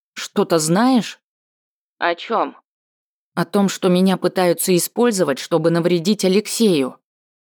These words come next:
Я впервые за долгое время называю его так».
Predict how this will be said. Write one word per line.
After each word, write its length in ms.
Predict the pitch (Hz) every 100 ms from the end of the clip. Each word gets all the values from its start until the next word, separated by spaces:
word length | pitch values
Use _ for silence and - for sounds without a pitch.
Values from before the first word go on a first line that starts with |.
| _ -
Я 220 | 160 147
впервые 560 | - 190 175 185 170
за 140 | 139 143
долгое 440 | 151 147 143 143
время 320 | 147 170 170
называю 600 | 143 143 147 139 160 143
его 280 | 135 139 147
так». 540 | 143 175 139 - -